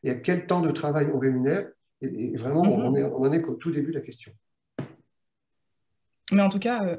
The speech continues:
Speaker 2: euh, merci de, de porter ce projet qui, euh, non seulement offre un espace, euh, pour les artistes, mais aussi offre un encadrement. Et je pense que, euh, effectivement, il y a énormément de lacunes, euh, euh, dans les programmes, euh, français qui n'a-, n'accompagnent pas à la professionnalisation.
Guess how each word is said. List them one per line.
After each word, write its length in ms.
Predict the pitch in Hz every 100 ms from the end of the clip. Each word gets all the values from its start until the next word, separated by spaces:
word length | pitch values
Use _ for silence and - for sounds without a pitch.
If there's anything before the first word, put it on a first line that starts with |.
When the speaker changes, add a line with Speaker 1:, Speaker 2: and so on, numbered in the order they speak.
| 180
Speaker 2:
euh, 60 |
merci 300 | 180 185 226
de, 180 | 196 185
de 120 | 170
porter 320 | 175 170 -
ce 120 | 190 185
projet 520 | - 175 175 196 202
qui, 320 | - 175 175
euh, 140 | 165
non 140 | 165 180
seulement 540 | - 175 180 185 185
offre 240 | 180 - 175
un 120 | 170
espace, 540 | 175 - 254 262 - -
euh, 160 | 165
pour 160 | 160 170
les 160 | 165 170
artistes, 320 | 170 254 226
mais 100 | 175
aussi 280 | 175 - -
offre 200 | 190 -
un 80 | 175
encadrement. 480 | 170 175 175 175 202
Et 40 |
je 60 | 196
pense 220 | 175 -
que, 260 | 165 165 - - _ _ -
euh, 160 | 143 143
effectivement, 440 | 165 180 175 196
il 80 | 190
y 40 |
a 40 | 170
énormément 380 | 175 175 185
de 60 | 185
lacunes, 420 | 175 175 196 190
euh, 260 | 170 165 165 - - _ _ 165
euh, 320 | 160 160 160
dans 200 | 170 180
les 160 | 185
programmes, 500 | 185 196 185 190 185
euh, 400 | 170 165 101 -
français 600 | 165 - 175 - 196 196 190
qui 220 | - 175
n'a-, 300 | 175 170 170
n'accompagnent 520 | 175 180 185 190 185
pas 220 | 185 190
à 60 | 180
la 80 | 175
professionnalisation. 1000 | - 180 180 175 175 165 165 180 214